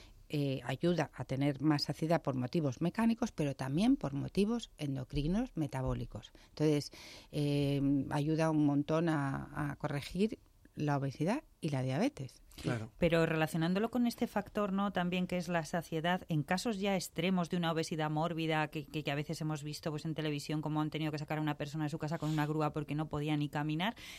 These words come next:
Speaker 3: eh, en estos casos tan terribles y tan graves, ¿hay también un componente quizás psicológico, psiquiátrico?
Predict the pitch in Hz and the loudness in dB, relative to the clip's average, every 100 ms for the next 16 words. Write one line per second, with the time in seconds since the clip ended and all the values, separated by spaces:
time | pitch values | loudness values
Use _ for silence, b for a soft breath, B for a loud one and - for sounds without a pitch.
0 | B - 175 170 185 - 214 - 220 214 | B -2 0 2 0 0 -4 -2 -2 -4
1 | - 185 180 175 175 190 196 180 170 175 | 0 2 2 2 0 0 0 0 0 0
2 | 160 160 165 165 160 - 185 196 208 202 | 0 2 2 4 2 2 -2 0 0 2
3 | 202 196 185 180 170 170 175 170 165 - | 4 2 2 0 0 -2 -2 -4 -4 0
4 | 170 - - 151 165 202 - 240 175 170 | 0 -2 -2 -2 0 -2 -4 -4 -4 -2
5 | 170 202 - 285 | -4 -4 -6 -8